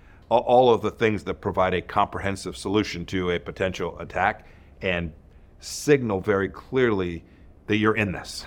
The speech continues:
<laughs> right? I, I think about things that one does that says, "No, I'm, I'm locked in," right? You, let's say you're in a grudge match, in a U F C match, and you walk over to the gate and you lock it and you throw away the key, right? "I am in this." The Taiwanese need to do that in a way that will very clearly signal the,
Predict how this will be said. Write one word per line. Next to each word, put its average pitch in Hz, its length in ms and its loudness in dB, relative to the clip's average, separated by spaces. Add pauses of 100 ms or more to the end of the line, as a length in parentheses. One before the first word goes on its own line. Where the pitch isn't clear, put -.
<laughs> - 60 -16
right? 120 280 -4 (380)
I, 98 140 -4 (100)
I 107 80 -4
think 107 200 -2
about 95 280 0
things 101 240 -4
that 92 100 -4
one 92 220 -4
does 92 280 0
that 101 80 -16
says, 95 180 -6
"No, 98 120 0
I'm, 90 380 -4
I'm 95 160 -4
locked 90 320 -2
in," 78 220 -6 (280)
right? 98 160 -6
You, 95 180 -2
let's 98 160 -6
say 101 80 -4
you're 98 80 0
in 92 60 -2
a 90 40 0
grudge 101 340 2
match, 98 460 0 (240)
in - 80 -10
a 92 40 -4
U 110 180 6
F 95 80 0
C 104 140 -2
match, 101 280 0
and 95 160 -8
you 95 80 -2
walk 101 280 2
over 98 160 0
to 92 60 -2
the 87 60 -4
gate 98 160 -4
and 92 80 -10
you 90 160 -2
lock 78 220 -2
it - 100 -12 (580)
and 90 80 -8
you 90 80 -4
throw 101 180 4
away 90 140 4
the 82 80 -4
key, 82 160 -10
right? 95 200 -2 (240)
"I 113 160 0
am 95 180 -6
in 90 240 -8
this." 82 320 -14
The 98 160 -6
Taiwanese 107 480 -4
need 92 160 -8
to 90 140 -6
do 87 280 -4
that 87 320 -2 (300)
in 90 120 -10
a 85 60 -4
way 87 140 0
that 90 100 -4
will 90 180 -6
very 98 220 0
clearly 95 380 0
signal 87 300 -6
the, 85 140 -6